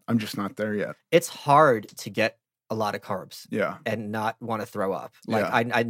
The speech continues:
Speaker 2: like, these bodybuilders eat, like, rice, like, ten times a day. Rice is not that carb heavy, and that fills you up a lot. So forcing that down, I
Speaker 1: Yeah.
Speaker 2: wouldn't have the willpower.
Speaker 1: Yeah, and the amount of protein I have to eat, I find to be really difficult,
Speaker 2: Really?
Speaker 1: too.
Speaker 2: How
Speaker 1: Yeah.
Speaker 2: many grams of protein?
Speaker 1: Three hundred.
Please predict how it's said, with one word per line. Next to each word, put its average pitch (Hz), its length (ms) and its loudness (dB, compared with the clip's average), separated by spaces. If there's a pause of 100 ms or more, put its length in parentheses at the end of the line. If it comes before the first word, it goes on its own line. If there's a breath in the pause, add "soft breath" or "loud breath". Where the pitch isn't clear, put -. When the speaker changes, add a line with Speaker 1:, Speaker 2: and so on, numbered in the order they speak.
(120)
Speaker 2:
like, 113 160 -4
these 113 160 -4
bodybuilders 117 640 0
eat, 113 160 -6
like, 98 180 -2
rice, 104 480 -2
like, 101 200 -4
ten 104 220 -6
times 101 280 -6
a 95 60 -12
day. 113 260 0
Rice 113 560 -2
is 117 180 -4
not 117 420 0
that 113 180 -2
carb 117 260 0
heavy, 143 420 -2 (300 soft breath)
and 113 160 -2
that 165 180 4
fills 175 320 -2
you 123 140 4
up 170 160 6
a 107 100 0
lot. 107 380 4
So - 140 -4
forcing 139 520 -2
that 127 200 -2
down, 113 320 -2
I 113 100 2
Speaker 1:
Yeah. 98 100 4
Speaker 2:
wouldn't 98 160 -2
have 117 120 -4
the 107 80 -6
willpower. - 480 -4 (320 soft breath)
Speaker 1:
Yeah, 131 320 6
and 131 180 4
the 131 80 6
amount 139 260 6
of 127 80 0
protein 135 440 2
I 135 100 4
have 135 140 2
to 123 80 -4
eat, 127 300 -2
I 117 100 -2
find 107 340 -2
to - 60 -14
be 101 160 -4
really 98 280 -4
difficult, 104 420 -10
Speaker 2:
Really? 214 300 2
Speaker 1:
too. - 60 -10
Speaker 2:
How 147 120 2
Speaker 1:
Yeah. - 60 4
Speaker 2:
many 165 100 2
grams 160 300 2
of 160 60 -16
protein? 147 280 -2
Speaker 1:
Three 120 140 0
hundred. 123 500 -6